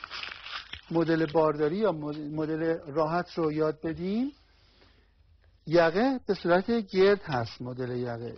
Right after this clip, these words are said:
اینو که اول این یقه رو جدا می‌کنم که طرز جدا کردن یقه رو ببینید، خیلی ساده است. به دو صورت جدا می‌شه، یه صورت دیگر رو در کت انشالله در خدمت شما خواهیم بود و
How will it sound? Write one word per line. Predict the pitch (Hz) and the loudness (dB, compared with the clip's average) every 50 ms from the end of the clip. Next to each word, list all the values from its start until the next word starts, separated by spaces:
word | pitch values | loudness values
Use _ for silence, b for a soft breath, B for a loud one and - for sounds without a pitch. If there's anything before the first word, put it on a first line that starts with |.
| - | -12
اینو | 247 190 196 | -10 -8 -8
که | 202 - 240 233 240 254 262 262 - - _ _ _ _ _ _ _ _ _ _ _ _ _ _ _ - | -6 0 2 2 2 2 0 -4 -10 -16 _ _ _ _ _ _ _ _ _ _ _ _ _ _ _ -2
اول | 151 151 160 180 | 0 4 4 4
این | 180 185 | 4 4
یقه | 180 170 156 147 165 | 2 0 0 2 0
رو | 165 160 | 0 0
جدا | 151 151 156 170 | -2 -2 -2 -2
می‌کنم | 190 208 - - 214 208 202 | -2 -4 -4 -4 -4 -4 -4
که | - - | -6 -10
طرز | 190 - 180 170 165 151 165 | -8 -6 -6 -6 -4 -6 -6
جدا | 165 147 156 147 147 143 | -8 -8 -6 -6 -8 -8
کردن | - 156 139 135 135 147 160 | -6 -6 -8 -6 -6 -8 -8
یقه | 196 202 180 156 151 160 | -8 -6 -6 -6 -6 -6
رو | 165 180 | -8 -6
ببینید، | 175 190 196 208 214 226 226 | -8 -8 -8 -6 -6 -8 -8
خیلی | - - 190 180 180 - - | -8 -10 -12 -12 -12 -10 -6
ساده | 180 170 165 165 165 180 | -4 -2 -2 -2 -2 -4
است. | 196 214 226 - - _ _ _ _ _ _ _ _ _ _ _ _ _ _ _ _ _ _ _ _ _ _ _ _ _ _ _ _ _ | -6 -6 -8 -12 -20 _ _ _ _ _ _ _ _ _ _ _ _ _ _ _ _ _ _ _ _ _ _ _ _ _ _ _ _ _
به | - 160 | -4 0
دو | 160 190 208 | 2 2 2
صورت | 208 - 240 226 226 220 220 | 2 2 2 2 2 2 2
جدا | 233 220 220 220 | 0 0 2 2
می‌شه، | 214 208 208 - - 214 | 0 0 -2 0 2 4
یه | 208 202 | 4 4
صورت | 190 - - 170 165 170 | 2 0 -2 -2 -2 -2
دیگر | 185 165 160 160 165 | -4 -2 0 2 2
رو | 180 180 | 2 2
در | 175 165 151 139 - b b b b b b b b b b - - | 2 0 0 -2 -4 b b b b b b b b b b -14 2
کت | - 185 214 226 - 220 | 6 6 6 6 4 0
انشالله | 190 175 165 - 175 160 165 175 | -2 -2 0 2 2 2 4 4
در | 180 170 156 | 4 4 2
خدمت | 139 - 151 143 151 160 - 170 | 2 -2 -4 -2 -4 -4 -6 -8
شما | 160 - 156 156 170 | -10 -8 -6 -6 -6
خواهیم | - - 160 147 151 180 202 | -6 -6 -6 -6 -6 -6 -6
بود | 202 233 233 226 | -4 -4 -4 -2
و | 240 240 247 | 0 0 0